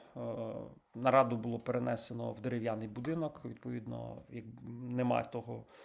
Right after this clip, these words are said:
е, ефекту розриву внутрішнього в кам'яних стінах. От, е, а по-друге, цей чемодан з, е, був тільки один. Е,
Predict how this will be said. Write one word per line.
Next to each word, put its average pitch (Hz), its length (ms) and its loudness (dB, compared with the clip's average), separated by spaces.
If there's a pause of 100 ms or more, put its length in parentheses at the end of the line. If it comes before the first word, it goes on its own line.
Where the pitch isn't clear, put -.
(300)
е, - 920 2
ефекту 120 540 -4
розриву 117 480 0
внутрішнього 113 760 -2
в - 80 -12
кам'яних 113 480 -2
стінах. - 560 -6 (840)
От, 131 580 0
е, 127 300 6
а - 100 0
по-друге, 160 920 2
цей 147 360 2 (280)
чемодан 143 720 2
з, 117 400 0 (240)
е, 113 420 -4
був 120 320 0
тільки 131 320 0
один. 123 440 2 (520)
Е, 127 40 -10